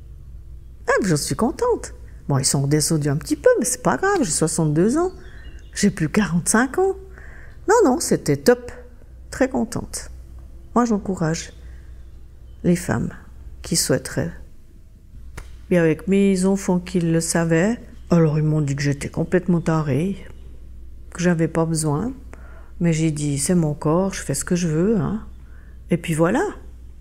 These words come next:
Après, il faut pas écouter, euh, les autres. Si on décide vraiment, s'il y a vraiment quelque chose qui, qui vous dérange sur vous, je vous parle physiquement, et qu'on peut arriver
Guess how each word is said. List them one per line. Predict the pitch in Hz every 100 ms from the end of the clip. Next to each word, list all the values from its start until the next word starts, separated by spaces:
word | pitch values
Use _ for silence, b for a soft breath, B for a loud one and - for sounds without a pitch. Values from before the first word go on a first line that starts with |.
| - - - - -
Après, | - 294
il | 285
faut | 196
pas | 185 - 466 269
écouter, | - 180 - 180 170
euh, | 160 151 151 151 151 156 156
les | 160 156
autres. | 160 156 - - - - - - - b b b b b
Si | - 320
on | 247
décide | 156 190 196 - 175
vraiment, | 156 180 180 160 160 156 B B
s'il | - 254
y |
a |
vraiment | 254 254 220
quelque | 220 208
chose | 196 180 170
qui, | - 151
qui | - 170
vous | 151
dérange | 139 196 180 175 160 -
sur | - 139
vous, | 147 156 202 185 - B B B B B B B B - - -
je | -
vous | 156
parle | - 160 160 147
physiquement, | 139 - 196 190 190 175 156 156
et |
qu'on | 139 160
peut | 147 - 214 214 180 -
arriver | 165 170 180 151 160 147